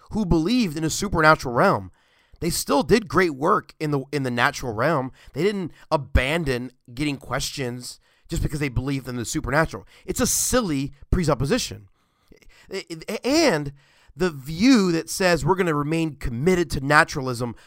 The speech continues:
no matter what, that we're gonna be committed to not allowing a divine foot in the door no matter what,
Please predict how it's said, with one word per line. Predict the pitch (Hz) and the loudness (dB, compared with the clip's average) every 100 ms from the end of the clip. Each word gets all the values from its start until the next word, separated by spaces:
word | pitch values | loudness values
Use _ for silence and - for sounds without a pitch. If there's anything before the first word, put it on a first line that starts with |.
| - | -4
no | 135 | 0
matter | 135 147 170 147 110 | 0 2 4 4 2
what, | 95 143 98 - _ - | 0 0 0 -6 _ -12
that | 165 | -6
we're | |
gonna | 160 139 - | -4 -6 -6
be | 139 | -8
committed | 143 - 120 143 196 196 190 156 - | -4 -4 -2 4 6 6 4 -2 -16
to | - 139 | -6 -2
not | 123 180 - | 6 6 6
allowing | 139 131 151 160 156 | 2 4 6 6 2
a | 120 | -4
divine | 107 107 127 151 151 | -6 -2 2 4 2
foot | 120 - 156 - | -2 -6 -6 -6
in | 123 | -8
the | 120 | -8
door | 104 175 120 107 110 - _ - | 0 0 0 -6 -16 -20 _ -4
no | 147 | 0
matter | 151 156 147 117 | 2 4 2 0
what, | 170 214 113 110 | 2 2 0 -4